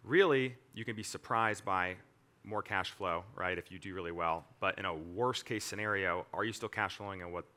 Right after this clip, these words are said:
what does that return look like? So the, the, the, le-, uh, the margin,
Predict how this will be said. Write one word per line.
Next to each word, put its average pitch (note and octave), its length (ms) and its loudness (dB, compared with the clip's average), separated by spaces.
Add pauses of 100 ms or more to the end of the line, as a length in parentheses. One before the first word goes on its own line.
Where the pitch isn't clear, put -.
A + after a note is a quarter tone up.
(120)
what E2 80 -6
does D#2+ 100 -6
that D2 140 -4
return D2 300 -8
look C#2 140 -14
like? - 200 -10
So G#2 100 -6
the, G2 140 -2
the, G2 320 -4
the, G#2+ 100 -2
le-, A2 240 2
uh, F#2+ 180 2 (360)
the A2+ 60 0
margin, B2 520 0